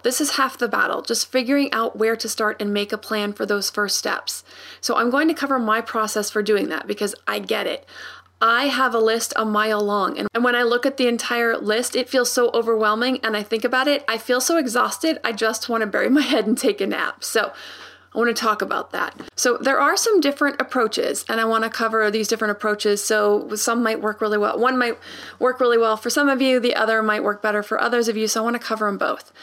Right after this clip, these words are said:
One way to start is with what will have the biggest impact and list out the top two or three things that will have the most impact on getting you moving forward, getting those wheels moving. Only focus on those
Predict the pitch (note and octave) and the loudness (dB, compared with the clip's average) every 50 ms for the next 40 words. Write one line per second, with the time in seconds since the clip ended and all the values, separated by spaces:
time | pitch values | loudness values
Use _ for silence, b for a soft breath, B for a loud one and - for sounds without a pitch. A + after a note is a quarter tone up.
0 | B B B B B B B A#3 A3+ B3+ C#4+ D#4+ G4 A4+ G#4 E4 A#3 A3+ A#3 B3+ | B B B B B B B -2 2 2 4 4 4 4 4 4 4 2 2 0
1 | A#3+ - - A3+ G#3 G3 G3 A3 - - - G#3+ G#3+ A#3 B3 A#3+ G#3+ G#3+ A3 B3 | 0 0 0 0 2 2 2 0 -2 -2 -2 -2 0 0 -2 -2 -2 -2 0 0
2 | C4 - C4 C#4+ C4+ B3+ B3 A#3+ A3 A3 A#3 G3 A3 G3+ A3 G#3 - - G#3+ A3 | 0 2 2 0 0 2 0 0 0 0 0 0 2 0 0 0 -2 -2 -2 -2
3 | G#3 G3+ G3 G3+ - - - - - G#3 G#3 G#3 G3+ A3 B3 B3 - - - G#3 | 0 -2 -2 -2 -4 -4 -6 -8 -6 -4 -2 0 0 0 0 -2 -2 -2 0 0
4 | G#3+ - - - A3+ A3 - - G#3 G#3 G#3+ G#3 - - - _ - - C#4+ D4+ | 0 0 0 -2 -2 -2 -2 -2 0 0 -2 -2 -6 -12 -10 _ -2 2 2 4
5 | D#4+ D4+ - D4+ D4 C#4 B3 B3 A#3+ A#3 A#3+ A3+ G#3+ G#3 G3+ - G#3+ E3+ G#3 G#3 | 4 4 2 0 0 0 0 0 0 0 0 -2 -2 -2 -2 -2 -2 -2 0 0
6 | G#3+ G#3 G3 A3 G#3+ G#3 G#3 A3+ B3+ B3 - - A3 A3 G#3+ G#3 G#3 G#3+ G#3 G#3 | -2 -2 -2 -2 -2 0 0 0 0 -2 -2 -2 -2 -2 -2 -2 0 0 0 -2
7 | - - - B B B B B B - G#3+ A3+ A3 A#3 A3 A#3 A#3+ A#3 A3+ A3 | -2 -8 -14 B B B B B B -2 0 0 2 2 2 2 2 2 2 2
8 | G#3+ G#3 G3+ G#3 G#3 G3+ - - G#3+ G#3 F#3+ G3 G3+ F#3+ - G#3+ A3 G#3+ G#3+ G#3 | 2 2 0 0 -2 -2 -2 -2 0 0 2 0 0 -2 -2 -2 0 0 0 -2
9 | G#3 G#3 G#3 G3+ G3+ F#3+ G3 - E3 - - - C#3+ - - B B B B B | -2 0 0 0 0 -2 -2 -4 -6 -4 -4 -6 -6 -8 -12 B B B B B
10 | B B B B B A3+ A#3+ C4 C#4 C#4+ D#4 D#4 C#4+ D4 D4+ D4 C#4+ C#4+ C4+ A#3 | B B B B B 0 2 4 4 4 4 2 2 2 2 2 2 2 0 -2
11 | G#3+ - - - A3+ A3+ A3+ A3+ G#3 A3 A3 G#3+ G#3+ G#3+ G#3+ G#3+ G#3 - - | -2 -2 -2 0 0 0 0 0 0 2 2 2 4 4 2 2 0 -2 -4